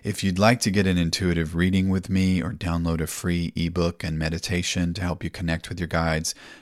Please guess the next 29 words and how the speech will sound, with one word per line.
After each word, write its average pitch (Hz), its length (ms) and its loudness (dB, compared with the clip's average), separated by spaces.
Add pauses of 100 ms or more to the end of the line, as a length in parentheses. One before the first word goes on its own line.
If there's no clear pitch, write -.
(160)
please 101 240 2
go 90 120 2
to 80 80 0
slade 80 440 0
robertson 76 580 0
dot - 300 -6
com. - 500 -8 (100)
And 82 380 0
if 80 140 -4
you're 92 100 2
interested 101 480 0
in 85 160 -2
my 82 160 0
professional 87 800 -2
intuitive 87 560 -2
training 85 420 0
program, 78 540 -2 (340)
you 101 100 0
can 95 140 -2
start 101 340 -2
the 101 60 -6
course 87 340 -2
for - 160 -12
free 87 440 -4
by 82 180 -4
downloading 80 580 -2
the 76 140 -4
attunement 90 640 -2
at - 160 -10